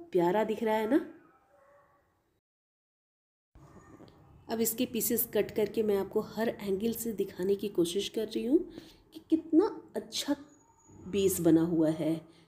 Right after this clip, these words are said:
ना बहुत ज़्यादा मोटा है, ना बहुत पतला है और एकदम बराबर सिका हुआ है। ये दूसरा पीस भी उठा के दिखला रही हूँ मैं आपको, कितना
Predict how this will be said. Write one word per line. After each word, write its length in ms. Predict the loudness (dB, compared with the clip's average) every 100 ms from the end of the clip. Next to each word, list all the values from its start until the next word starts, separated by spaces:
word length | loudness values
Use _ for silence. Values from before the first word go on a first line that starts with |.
| -2
ना 80 | -2
बहुत 440 | 2 0 2 0 2
ज़्यादा 260 | 2 2
मोटा 380 | 4 6 6 4
है, 320 | 0 -2 -4 -6 -16 -8 -4
ना 80 | -2
बहुत 560 | 0 -2 2 2 2
पतला 340 | -6 -2 2 2
है 300 | 0 -4 -6 -10 -20 -20 -20 -4
और 100 | 0
एकदम 380 | 2 4 4 4 2
बराबर 420 | 4 4 6 4
सिका 340 | 2 0 2 4
हुआ 240 | 6 4
है। 200 | 4 0 -2 -12 -20 _ -20 _ _ _ _ _ _ -2
ये 160 | 0
दूसरा 340 | 2 2 2 0
पीस 240 | 0 -2
भी 80 | -2
उठा 200 | -4 -4
के 140 | -4 -4
दिखला 300 | -4 -2 0
रही 120 | 2
हूँ 80 | 2
मैं 100 | 0
आपको, 300 | -4 -2 -4 -4 -18 _ _ _ _ _ _ _ _ _ _ _ _ _ _ _ -20
कितना 240 | _ -10